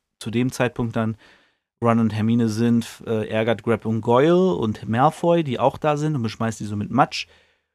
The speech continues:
Und dann schleicht er sich in die drei Besen, weil im Film ist es so, und das habe ich auch nicht ganz verstanden, ist der F-,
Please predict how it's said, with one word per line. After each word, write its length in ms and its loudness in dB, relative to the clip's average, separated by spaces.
Und 840 4
dann 520 4
schleicht 520 0
er 80 0
sich 140 -6
in 80 -4
die 60 -2
drei 180 -2
Besen, 360 -2
weil 340 2
im 220 0
Film 580 4
ist 160 -4
es 100 -2
so, 80 0
und 200 2
das 160 -6
habe 100 -4
ich 40 -4
auch 60 -4
nicht 140 -6
ganz 120 -4
verstanden, 320 -8
ist 180 -8
der 100 6
F-, 260 -6